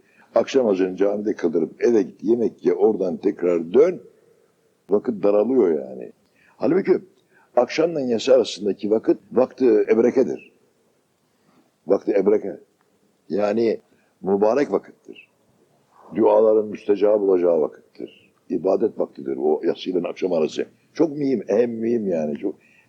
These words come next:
ehlullah ne gördülerse o zaman da görmüşler, haber vermişler. Mesela o vakit şey kılınır, salat-ı ebeveyn kılınır.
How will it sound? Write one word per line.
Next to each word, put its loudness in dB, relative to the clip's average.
ehlullah 0
ne 2
gördülerse 2
o 0
zaman 0
da 2
görmüşler, 0
haber 4
vermişler. -2
Mesela 2
o 4
vakit 2
şey 2
kılınır, -4
salat-ı 2
ebeveyn 4
kılınır. -6